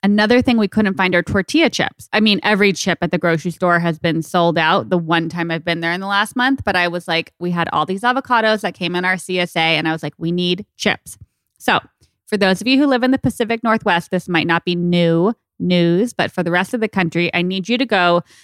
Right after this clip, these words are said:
to juanitas fine foods dot com because I feel confident in telling you that they're the best tortilla chips on the planet.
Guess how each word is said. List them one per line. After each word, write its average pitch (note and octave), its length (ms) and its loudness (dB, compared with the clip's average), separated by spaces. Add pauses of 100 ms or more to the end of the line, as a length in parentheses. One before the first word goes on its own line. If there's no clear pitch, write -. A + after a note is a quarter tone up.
(160)
to A3 160 2
juanitas G3+ 1000 0
fine A#3+ 340 4
foods F#3+ 420 4
dot F#3+ 260 0
com E3+ 380 2
because F#3 580 0 (160)
I G#3 80 2
feel A3+ 240 2
confident A3 720 2 (160)
in G#3+ 160 2
telling F#3+ 340 2
you A3+ 200 2
that G#3 180 0
they're F#3+ 100 2
the F#3+ 120 0
best D#3+ 340 -4
tortilla F#3 440 0
chips - 300 -4
on D#3+ 140 0
the D#3+ 60 -2
planet. - 480 -4